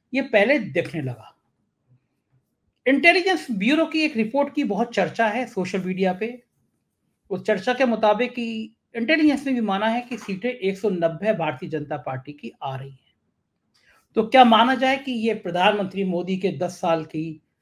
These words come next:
कार्यकाल की विदाई बेला है, इसलिए प्रधानमंत्री जी हड़बड़ा रहे हैं, emotional हो रहे हैं, कुछ का कुछ बोल जा रहे हैं, या कोई रणनीति है कि इतना confusion कर दो अपने बयानों से कि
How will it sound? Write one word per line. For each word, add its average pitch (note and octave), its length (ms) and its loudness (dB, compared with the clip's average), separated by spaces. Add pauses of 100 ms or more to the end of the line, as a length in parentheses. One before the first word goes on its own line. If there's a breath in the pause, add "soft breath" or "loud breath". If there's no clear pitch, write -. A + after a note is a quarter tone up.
(720)
कार्यकाल G3 480 6
की G3+ 160 -6
विदाई E3+ 440 -2
बेला F#3+ 320 0
है, G3 340 -10 (340)
इसलिए G3+ 280 -2
प्रधानमंत्री F#3 640 0
जी F#3 120 -4
हड़बड़ा E3 460 -2
रहे E3+ 160 -2
हैं, E3+ 200 -6
emotional E3 640 -2
हो D#3 160 -2
रहे D#3 160 -4
हैं, D#3 260 -10 (840)
कुछ G#3 160 0
का F#3 160 -2
कुछ F#3+ 340 -2
बोल E3+ 240 -2
जा D#3 160 0
रहे D3 140 -4
हैं, G#3 80 -8
या C#4+ 120 2
कोई F4+ 160 0
रणनीति A#3+ 600 0
है C4+ 160 2
कि C4 360 -4 (360 soft breath)
इतना C4 260 2
confusion A#3+ 640 4
कर G#3 180 4
दो G3+ 80 2
अपने G#3 400 0
बयानों E3 540 0
से G#3 220 -6
कि G3 480 -10